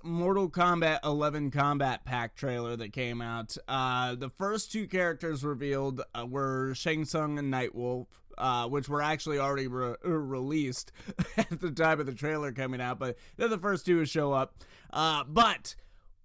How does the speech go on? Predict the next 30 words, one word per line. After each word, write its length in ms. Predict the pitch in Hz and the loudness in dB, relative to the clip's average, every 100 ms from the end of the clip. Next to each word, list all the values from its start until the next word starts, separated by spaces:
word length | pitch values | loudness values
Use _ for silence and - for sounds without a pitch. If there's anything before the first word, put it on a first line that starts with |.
| - | -16
with, 400 | 151 180 208 - | 4 8 8 8
uh, 260 | 226 208 202 | 2 0 0
with 220 | 208 196 | 2 4
a 160 | 170 151 | 4 2
huge 840 | 135 151 226 247 180 127 113 - - | 0 2 2 4 4 2 -6 -14 -16
surprise, 680 | - 160 123 139 127 123 120 - - - - - | -6 -4 -2 0 0 0 -4 -12 -20 -20 -18 -4
Terminator 680 | 170 208 226 220 208 196 | 0 2 2 2 2 2
T 380 | 151 - 170 185 | 0 -2 2 6
eight 240 | 185 185 - | 6 4 0
hundred 680 | 147 175 190 160 101 95 - - - | -4 -2 0 -2 -4 -10 -18 -20 -12
was 400 | 139 151 147 131 | -2 2 2 2
revealed 480 | 143 135 139 131 127 | 0 0 0 0 -2
in 140 | 127 | -4
this 200 | 131 123 | -4 -6
thing, 320 | - 123 110 107 - - - _ - | -4 -6 -6 -10 -18 -20 -20 _ 0
on 200 | 170 196 | 2 4
top 340 | 190 190 175 | 4 4 4
of 280 | 165 170 170 - - - - - 151 180 214 214 | 4 4 2 -8 -20 -20 -20 -20 -16 -6 -2 0
something 440 | 208 - 247 226 202 | 2 4 4 4 2
everyone 340 | 185 175 165 | 2 4 2
pretty 180 | 143 160 | 2 0
much 280 | 151 135 123 | 0 -2 0
knew 280 | 156 175 175 | 4 6 8
was 280 | 151 139 | 6 2
coming, 460 | - 139 131 135 143 | 0 0 0 0 0
but, 360 | 131 135 127 151 | 2 2 2 0
uh, 260 | 135 131 135 | 2 2 2
was 200 | 143 139 | 0 0
nonetheless, 1200 | 165 180 175 175 170 165 156 156 147 143 - - - - - | 2 4 2 2 0 -2 0 0 0 -2 -6 -14 -20 -20 -10
uh, 420 | - 131 131 127 | -2 0 0 0